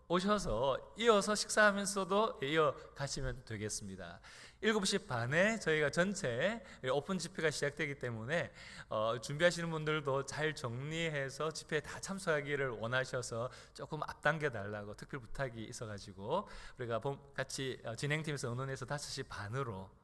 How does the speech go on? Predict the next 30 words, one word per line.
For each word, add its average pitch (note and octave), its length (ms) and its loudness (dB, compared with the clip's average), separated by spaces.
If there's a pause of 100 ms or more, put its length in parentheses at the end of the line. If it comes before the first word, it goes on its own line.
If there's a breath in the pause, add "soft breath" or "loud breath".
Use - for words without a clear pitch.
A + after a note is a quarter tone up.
(180)
앞당겼습니다. A2+ 720 -6
그러니까 C3+ 560 -2 (440 loud breath)
여러분 C#3 280 0 (220)
기억하시고 D#3+ 640 4
또 C#3+ 140 -2
조-, F#3 240 0
조별 F#3 420 6
모임 D#3+ 260 0
시간에, D3+ 720 -2 (260 loud breath)
어, A#2 60 -8
또 A#2+ 140 -2
자세한 C#3+ 500 2 (420)
뭐 A2 300 -6
전달을 C3 520 0
다시 C3 380 -4 (180)
하겠지만 C3 640 -2 (440 loud breath)
다섯 F#3+ 240 4
시 F#3+ 140 -2
반으로 C#3 400 2
모든 D3 320 2
저녁 B2 280 -4
시간 A#2 320 -4
오늘, D3 480 0 (300)
어, G2+ 260 -8 (140)
내일 B2+ 640 -2
저녁 B2+ 160 -4
시간에 B2 280 -2
앞당겨졌다는 B2 720 -2
것을 G#2+ 220 -6
말씀드립니다. G#2+ 880 -6